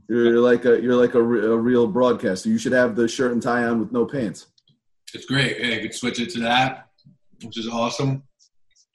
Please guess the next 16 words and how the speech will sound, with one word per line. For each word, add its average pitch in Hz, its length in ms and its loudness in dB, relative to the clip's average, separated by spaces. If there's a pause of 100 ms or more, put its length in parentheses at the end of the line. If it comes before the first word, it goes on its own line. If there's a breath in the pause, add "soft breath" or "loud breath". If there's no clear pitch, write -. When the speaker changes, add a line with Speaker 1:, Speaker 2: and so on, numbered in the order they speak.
(580)
Speaker 2:
Or, 113 140 -2
you 113 140 -2
know, 110 300 -2
like, 107 220 -6
uh, 101 280 -6
one 113 180 -6
of, 110 280 -8
one 113 220 -8
of 107 100 -8
these. 113 300 -6
Oh, 135 240 -4
we 120 80 -8
don't 117 100 -4
wanna 117 140 -2
do 117 140 -4
that. 110 180 -4